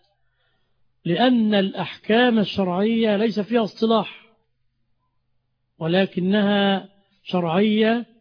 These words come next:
كتاب وسنة، بل هو شرعا كذا. أما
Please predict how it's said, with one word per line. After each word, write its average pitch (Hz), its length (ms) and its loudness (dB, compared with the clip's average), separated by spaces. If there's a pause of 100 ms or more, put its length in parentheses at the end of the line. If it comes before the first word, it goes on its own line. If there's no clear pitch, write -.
(120)
كتاب 196 520 2
وسنة، 202 640 0 (840)
بل 165 100 -4
هو 185 220 0
شرعا 214 560 0
كذا. 156 380 0 (1500)
أما 214 840 2